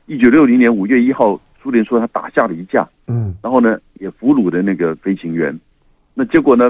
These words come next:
Speaker 1: ，nasa那个时候太空总署跳出来说，“不，那个是气象飞机。”结果几天之后呢，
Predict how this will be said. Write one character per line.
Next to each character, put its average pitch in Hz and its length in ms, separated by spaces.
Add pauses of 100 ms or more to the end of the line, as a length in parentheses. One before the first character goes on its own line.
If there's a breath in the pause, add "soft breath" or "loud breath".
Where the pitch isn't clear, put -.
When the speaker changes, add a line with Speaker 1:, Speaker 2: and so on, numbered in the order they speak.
(120)
Speaker 1:
，nasa 147 360
那 120 120
个 110 100
时 104 100
候 101 280
太 143 120
空 123 160
总 117 160
署 87 120
跳 113 240
出 - 120
来 92 120
说 104 180 (300 soft breath)
，“不， 131 200 (480)
那 - 140
个 131 80
是 143 140
气 151 240
象 101 220
飞 92 240
机。” 98 280 (720)
结 170 60
果 143 80
几 - 140
天 147 180
之 120 80
后 147 160
呢， 113 160